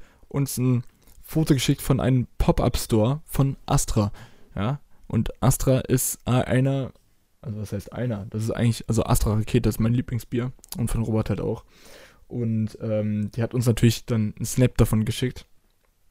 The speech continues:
von dem Store, und den wollten wir unbedingt besuchen, aber, äh, wir haben den tatsächlich durch Zufall entdeckt. Also wir haben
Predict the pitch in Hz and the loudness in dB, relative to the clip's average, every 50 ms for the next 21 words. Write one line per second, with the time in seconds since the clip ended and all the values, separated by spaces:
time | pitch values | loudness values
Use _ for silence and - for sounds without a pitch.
0 | _ _ _ _ _ - - - - 123 123 113 - - - 117 123 90 123 131 | _ _ _ _ _ -20 -16 -10 -6 -4 -4 -4 -4 -4 -2 -2 0 2 4 4
1 | 123 127 131 120 139 147 147 - 143 - 147 156 143 143 139 123 - 113 113 147 | 6 6 8 8 8 8 8 8 6 6 6 6 6 4 4 0 -2 0 2 2
2 | 175 180 - - 147 175 185 - - - - - - - - - - - - - | 2 2 0 0 -2 -2 -4 -6 -12 -20 -20 -20 -20 -20 -20 -20 -20 -20 -20 -20
3 | - - - - 131 151 170 156 135 131 135 147 165 185 - - _ - - - | -20 -8 0 4 6 6 8 8 8 6 6 4 2 0 -2 -6 _ -20 -20 -20
4 | - - _ _ _ _ _ - - - - - - _ _ _ _ _ _ - | -20 -20 _ _ _ _ _ -20 -20 -20 -20 -20 -20 _ _ _ _ _ _ 4
5 | 135 139 127 139 135 139 143 151 147 - - 139 - 156 147 - 156 143 - - | 4 6 8 10 10 12 10 10 8 6 4 6 6 8 8 8 6 4 4 2
6 | 226 - - 113 110 107 113 113 - - - - - - 123 123 131 143 151 147 | 0 2 2 2 4 2 0 0 -2 -6 -14 -4 -2 0 2 2 2 2 2 0